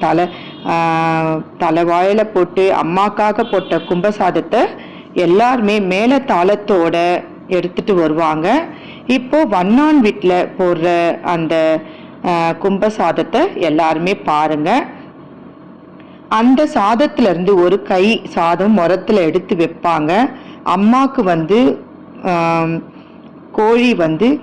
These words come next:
காவு கொடுப்பாங்க. அந்த பந்தலுக்கு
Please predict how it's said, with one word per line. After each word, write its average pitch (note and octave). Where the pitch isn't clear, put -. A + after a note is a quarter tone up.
காவு F#3+
கொடுப்பாங்க. D#3+
அந்த E3
பந்தலுக்கு F#3+